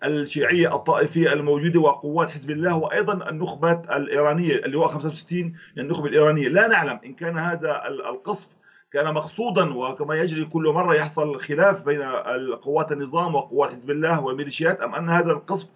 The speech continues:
كان خطأ، ولكن المعلومات التي وردتنا بأن هناك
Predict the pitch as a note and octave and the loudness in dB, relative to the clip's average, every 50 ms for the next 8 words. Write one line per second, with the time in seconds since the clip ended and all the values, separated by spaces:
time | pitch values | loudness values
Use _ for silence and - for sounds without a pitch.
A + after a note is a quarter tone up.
0 | _ - - - - D#3+ E3 E3 D#3+ E3 F3+ F#3+ G#3 - A#2 G#2 G#2 B2+ F3+ A3 | _ -20 -20 -10 -4 0 0 2 2 0 -2 -4 -2 -2 -2 -2 -2 0 0 0
1 | - - F3 - D#3 E3 D#3+ D#3 E3 D#3+ D#3+ F#3 G3 G3 - - E3 E3+ E3+ E3 | 2 0 0 0 0 0 0 0 0 0 2 0 0 0 2 2 2 2 0 0
2 | D#3+ D3 C#3 C#3 D3+ E3+ E3 D#3+ F#3 F3+ E3 C#3 B2+ C#3+ D3 C#3+ D3 D#3+ F#3 G3 | 0 0 2 2 2 0 0 -2 -4 -4 -2 -2 -4 -2 -2 -2 0 0 0 0
3 | G3 - | 0 -2